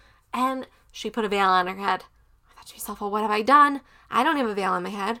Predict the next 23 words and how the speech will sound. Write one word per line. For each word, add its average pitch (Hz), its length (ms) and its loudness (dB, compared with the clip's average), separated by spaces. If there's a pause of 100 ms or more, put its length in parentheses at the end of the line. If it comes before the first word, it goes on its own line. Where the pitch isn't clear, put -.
(320)
Everyone's 294 320 0
wearing 285 220 -6
skirts. - 680 -2 (240)
I'm 285 100 -6
wearing 302 280 -6
pants. 311 580 -4 (160)
I'm 285 140 -8
doing 302 240 -4
everything 294 360 -2
all 277 140 6
wrong. 277 480 6 (320)
But 277 140 -4
at - 80 -2
least 349 200 -4
I 330 60 2
have 262 140 2
a - 20 -4
baby, 233 400 2 (160)
so 202 400 -2 (640)
I've 240 140 0
got 262 160 6
that 233 160 0
covered." - 360 -2